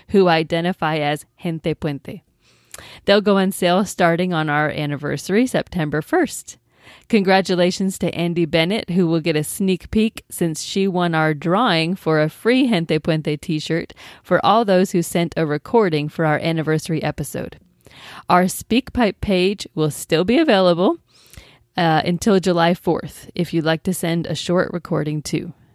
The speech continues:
We'd love to hear from you about what it means to be Gente Puente in your ministry. Do you consider yourself a bridge builder?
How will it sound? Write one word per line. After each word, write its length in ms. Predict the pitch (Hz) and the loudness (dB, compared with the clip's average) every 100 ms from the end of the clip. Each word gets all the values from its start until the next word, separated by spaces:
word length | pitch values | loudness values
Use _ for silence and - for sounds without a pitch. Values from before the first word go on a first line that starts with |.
| _ _ _ - 180 | _ _ _ -6 2
We'd 200 | 180 151 | 2 2
love 320 | 151 190 262 | 2 2 2
to 120 | 285 | 0
hear 260 | 220 208 202 | 2 2 2
from 220 | 214 180 | 2 0
you 200 | 165 165 | 2 2
about 340 | 156 143 139 | 0 -2 -2
what 180 | - 196 | -2 0
it 160 | 269 240 | 0 -2
means 320 | 180 175 175 | -4 -4 -4
to 80 | - | -6
be 180 | 143 143 | -6 -6
Gente 420 | - 190 190 208 | -2 -2 0 -2
Puente 520 | - 170 156 156 160 | -2 -4 -4 -4 -6
in 200 | - 147 | -4 -4
your 160 | 143 147 | -2 -2
ministry. 600 | 143 139 139 - - - _ _ _ - - _ - | -4 -6 -8 -12 -14 -16 _ _ _ -20 -20 _ -6
Do 80 | 160 | 0
you 180 | 190 | 0
consider 480 | 233 262 233 240 233 | 0 0 2 4 4
yourself 540 | 233 196 175 147 180 - | 4 2 0 0 -2 -2
a 140 | 160 | -6
bridge 420 | 143 160 165 - | -2 -2 -2 -4
builder? 460 | 202 220 247 254 | -4 -4 -4 -6